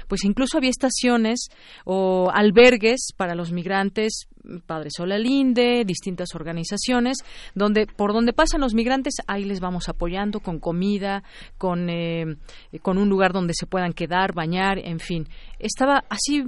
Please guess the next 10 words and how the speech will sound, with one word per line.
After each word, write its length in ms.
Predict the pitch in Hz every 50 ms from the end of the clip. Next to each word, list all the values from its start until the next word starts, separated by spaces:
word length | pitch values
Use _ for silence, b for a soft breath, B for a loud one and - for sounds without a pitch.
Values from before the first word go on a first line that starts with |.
| 233
sirve 320 | - - - 269 240 262 254
México, 480 | 247 247 240 - - 208 - - 185
digamos, 400 | 175 185 175 190 185 185 180 175
para 220 | - 185 170 175 175
que 140 | - 196 190
lleguen, 360 | 180 220 208 196 214 214 - -
y 120 | - 214
ya 360 | 180 240 254 285 302 302 294 - - - -
cada 240 | 262 269 269 277 269
quien, 500 | - 262 269 262 262 262 240 208 180